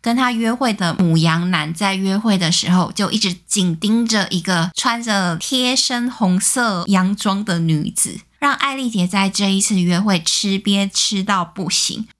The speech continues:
所以艾丽姐就开始相信她身边这一个星座专家说话好像确实有那么几分可信度，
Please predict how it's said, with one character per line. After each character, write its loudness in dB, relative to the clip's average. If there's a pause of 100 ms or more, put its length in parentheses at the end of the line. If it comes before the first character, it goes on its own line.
(100)
所 -6
以 0
艾 -2
丽 -8
姐 0
就 0
开 -2
始 -2
相 0
信 0
她 -2
身 0
边 0
这 0
一 -4
个 0
星 -2
座 0
专 2
家 0 (240)
说 2
话 2
好 -2
像 -2
确 0
实 0
有 0
那 0
么 4
几 -4
分 0
可 -2
信 0
度， -6